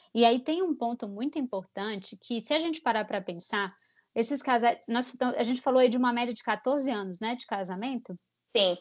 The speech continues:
Speaker 1: Imagina, imagina quatorze anos de convivência, você se torna especialista um no outro.
Speaker 2: Uhum.
Speaker 1: E especialista não só nas coisas boas, mas também naquilo que machuca, naquilo que magoa, né?
Speaker 2: Uhum.
Speaker 1: Então,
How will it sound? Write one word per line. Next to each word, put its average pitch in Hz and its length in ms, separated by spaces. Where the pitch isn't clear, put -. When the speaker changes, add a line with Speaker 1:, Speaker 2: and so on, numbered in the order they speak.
Speaker 1:
Imagina, 208 400
imagina 233 340
quatorze 285 480
anos 262 260
de 254 120
convivência, 226 840
você 240 160
se - 120
torna 262 240
especialista 269 760
um 202 120
no 185 100
outro. 165 340
Speaker 2:
Uhum. 208 380
Speaker 1:
E 247 80
especialista 269 840
não 302 140
só 370 160
nas 370 120
coisas 311 320
boas, 262 320
mas 247 160
também 262 220
naquilo 277 320
que 269 140
machuca, 247 800
naquilo 254 360
que 254 160
magoa, 220 800
né? 226 200
Speaker 2:
Uhum. 277 280
Speaker 1:
Então, 226 1040